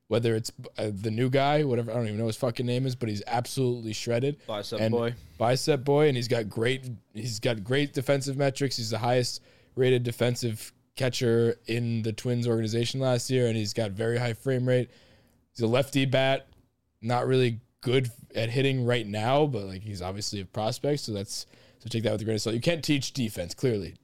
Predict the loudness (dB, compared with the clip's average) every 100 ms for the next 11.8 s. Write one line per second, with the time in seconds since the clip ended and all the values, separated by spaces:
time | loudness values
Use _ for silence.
0 | _ -4 -2 -4 -6 -8 -8 -10 -12 -14
1 | -10 -10 -10 -12 _ _ _ -8 -4 -4
2 | -4 -2 0 0 2 2 2 0 0 0
3 | 0 0 0 2 4 4 4 4 2 2
4 | 4 6 6 4 4 2 6 6 4 -2
5 | _ _ _ _ _ _ 0 2 4 2
6 | 4 6 4 2 -2 -6 _ _ _ _
7 | _ _ _ _ _ _ _ _ _ -2
8 | 2 4 4 6 4 4 -2 2 2 2
9 | 0 -6 0 -2 0 -2 -2 -2 -4 -8
10 | _ _ 2 2 2 0 2 4 4 4
11 | 2 -2 -2 0 0 -2 -6